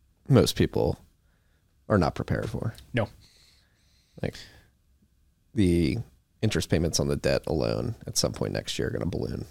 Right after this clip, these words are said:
Speaker 1: like, above one point five trillion. Like,
Speaker 2: Right. And they're not gonna have the will in Congress to raise taxes to do it. And they're also
Speaker 1: it's an
Speaker 2: not gonna
Speaker 1: election season. Yeah.
Speaker 2: It's election season, and they're not gonna have the will to reduce benefit payments. Right?
Speaker 1: Yeah.
Speaker 2: Like, like, um, this is, like, one of the things that Trump did,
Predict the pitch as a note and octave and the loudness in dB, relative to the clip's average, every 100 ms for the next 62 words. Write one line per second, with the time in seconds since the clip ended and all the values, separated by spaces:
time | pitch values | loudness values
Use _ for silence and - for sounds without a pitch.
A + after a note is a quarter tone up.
0 | - - - - - - - G#1+ - - | -12 -8 -4 -4 -4 -8 -6 -8 -6 -10
1 | - - - - - _ - - - _ | -8 -10 -10 -12 -16 _ -20 -20 -20 _
2 | _ _ _ - - D3 C3+ - - D3 | _ _ _ -20 0 4 4 4 2 6
3 | B2 A#2+ A#2 - B2+ C3 C#3 C#3+ C#3 B2+ | 8 6 4 -4 -2 4 6 6 6 6
4 | B2 A#2 A#2 A2+ A#2+ B2 B2 B2 A#2 A2 | 4 2 2 6 8 8 6 4 2 2
5 | B2+ A#2 A2+ - G#2+ G#2 - A#2 B2 - | 4 4 4 2 2 2 2 0 2 0
6 | G#2 - G#2 F#2+ G2+ C3+ - A#2 A2 A2+ | 0 0 -2 -2 -2 -4 0 2 4 4
7 | B2+ - A2+ A#2+ C#3 - - - - E2+ | 6 6 6 6 4 4 2 2 -2 -4
8 | A#2 - G#2+ D#2+ - C3+ C3 G3+ F#3 - | -6 -4 -4 -2 0 4 6 8 6 6
9 | A#2 A#2 D3 F#3+ F#3+ D3 D3 C3 B2 A#2+ | 6 6 6 8 8 8 6 6 6 6
10 | B2 A2+ A#2 A2+ - F#3+ - G#2 F2+ D#2+ | 6 6 6 6 6 4 4 0 -2 0
11 | - - - _ _ _ _ _ - A#2+ | -2 -2 -14 _ _ _ _ _ 2 6
12 | C3 - C#3+ B2+ C3+ A#2 - C3 B2+ A#2 | 6 6 6 8 6 4 0 6 8 8
13 | A2+ A#2 G#2+ C3+ G3 B2 A2+ G#2+ A#2 A2 | 8 4 6 6 6 4 0 2 2 6
14 | A#2+ A#2+ A#2+ A2 A#2 - C3 A2 A#2+ B2 | 6 6 4 4 2 4 4 4 6 6
15 | A#2 | 4